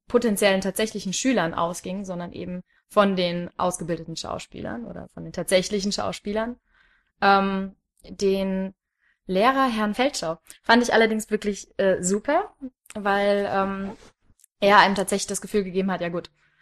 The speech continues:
der macht das schon wirklich, auch in echt, in, in seinem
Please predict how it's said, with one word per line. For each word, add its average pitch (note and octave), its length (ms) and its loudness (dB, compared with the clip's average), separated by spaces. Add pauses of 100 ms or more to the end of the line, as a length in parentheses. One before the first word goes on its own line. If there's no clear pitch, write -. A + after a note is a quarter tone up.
(400)
der F3 540 6 (680)
macht G3+ 260 2
das F#3 140 -2
schon F3+ 180 -2
wirklich, F3+ 480 -2
auch F3 200 0
in F3 140 -6
echt, - 400 -4
in, E3+ 280 -10
in E3+ 280 -8
seinem E3+ 380 -6